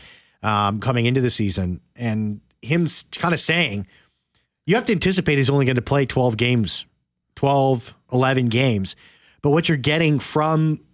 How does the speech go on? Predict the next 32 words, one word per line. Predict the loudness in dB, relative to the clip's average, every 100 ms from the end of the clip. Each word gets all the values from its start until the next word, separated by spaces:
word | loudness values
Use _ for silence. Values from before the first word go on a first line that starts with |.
| -8 -2
that, | 0 0 -2 -4 -8 _ _ _ _ _ _ -2
those | 2 2 0
ten, | -2 0
eleven, | 2 2 2
twelve | 0 0 0 0
games | 0 2 0
is | -2 -2
worth | 0 0 2 0 -2
it, | -8 -14 _ _ _ _ _
given | -2 0 2 0 -2
what | -2 0
you're | 0
gonna | 0 0
be, | 2 2 0 -6 _ _
you're | -2
gonna | -2 -2
be | -2 -4
paying | -2 0 0
him | 0
and | -2
stuff | -4 -6
like | -8 -10
that. | -14 -16 _ _ _ _
But | -4
does | -2 0
this, | 2 0
does | 0 0
this, | 0 0
is | -2 -2
this | -2
something | -2 -2 -2
that | -2 -4